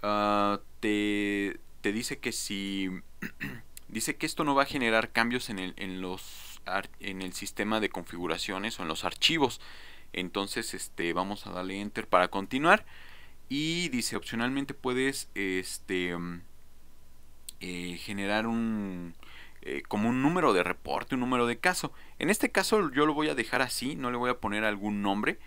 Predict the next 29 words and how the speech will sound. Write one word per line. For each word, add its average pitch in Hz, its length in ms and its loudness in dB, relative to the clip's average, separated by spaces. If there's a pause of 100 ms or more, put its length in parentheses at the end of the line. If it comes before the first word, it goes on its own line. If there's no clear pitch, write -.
(640)
eh, 95 480 8 (180)
porque 98 360 2
te, 95 680 4
tú 131 80 0
lo 131 140 2
puedes 123 260 4
generar, 104 720 4
eh, 92 180 0
am, 85 640 2
muy, 98 880 0 (600)
ah, 90 420 -6 (220)
de 98 180 -2
manera 101 300 2
muy 127 200 2
ortodoxa, 101 680 4
es 101 100 -2
decir, 110 480 0
tú 117 160 -2
le 113 120 4
puede, 107 800 8 (140)
tú 113 560 6
a 92 40 8
lo 92 100 2
mejor 92 320 0
y 107 220 0 (480)
lo 104 160 10
documentas 135 800 6 (600)
y 139 200 2
te 95 280 2